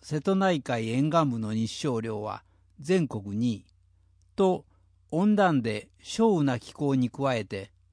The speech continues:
水が必要な時には高橋川からの豊富な農業用水が確保できる点にあります。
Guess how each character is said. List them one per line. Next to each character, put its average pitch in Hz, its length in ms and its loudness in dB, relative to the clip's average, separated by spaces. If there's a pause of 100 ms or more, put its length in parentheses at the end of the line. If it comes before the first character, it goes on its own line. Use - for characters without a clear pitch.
(380)
水 165 260 0
が 214 140 4
必 - 240 -4
要 190 180 2
な 180 140 -2
時 143 240 -2
に 117 100 0
は 104 240 -8 (420)
高 196 440 0
橋 202 140 -6
川 160 300 2
か 135 120 0
ら 123 140 2
の 110 280 -4 (320)
豊 196 260 4
富 196 100 0
な 185 280 2 (100)
農 190 300 4
業 190 240 2
用 185 240 2
水 127 260 -2
が 110 300 -4 (220)
確 196 320 -2
保 147 160 0
で 135 140 -2
き 180 120 -2
る 156 100 0
点 151 240 0
に 151 140 2
あ 120 60 2
り 113 100 -2
ま 98 120 -8
す。 - 180 -20